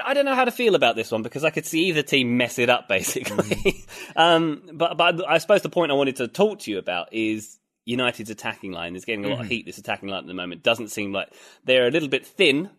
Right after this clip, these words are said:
Speaker 1: up front there. So do you think, what's the solution in your
Speaker 2: A little bit.
Speaker 1: opinion? Do you think they, do you think they buy big in January? Do you think they try and actually get their really talented players to be really talented?
Speaker 2: Uh, how many minutes have you got? Thirty?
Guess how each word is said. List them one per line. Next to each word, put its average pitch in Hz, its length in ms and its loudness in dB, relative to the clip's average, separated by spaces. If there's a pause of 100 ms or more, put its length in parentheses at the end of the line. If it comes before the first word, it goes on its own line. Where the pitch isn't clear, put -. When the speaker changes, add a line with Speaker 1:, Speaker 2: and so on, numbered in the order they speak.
(380)
Speaker 1:
up 107 160 -8
front 123 260 -2
there. 85 240 -6 (140)
So - 160 -8
do 139 140 -8
you 175 60 -2
think, 165 240 0
what's 160 220 -4
the 156 80 -8
solution 143 540 -4
in 107 100 -4
your 110 140 0
Speaker 2:
A - 20 2
little 156 140 4
bit. 123 100 -2
Speaker 1:
opinion? 101 340 -8
Do 123 120 -6
you 120 80 -4
think 135 240 -8 (420)
they, 131 140 -2
do - 120 -8
you 135 40 -4
think 143 140 -6
they 131 80 0
buy 127 280 4
big 120 320 2
in 113 180 0
January? 151 600 -4
Do 127 80 -10
you 117 80 -4
think 117 220 -4
they 104 160 0
try 110 340 -4
and 101 140 -6 (340)
actually 120 320 -4
get 113 180 -2
their 107 160 2
really 107 200 -2
talented 107 400 -4
players 104 300 2
to 104 80 -12
be 107 120 -4
really 104 220 -2
talented? 135 500 -2 (960)
Speaker 2:
Uh, 131 260 4
how 160 260 2
many 175 200 0
minutes 143 240 0
have 120 100 -2
you 107 80 0
got? 92 240 -4
Thirty? 160 340 2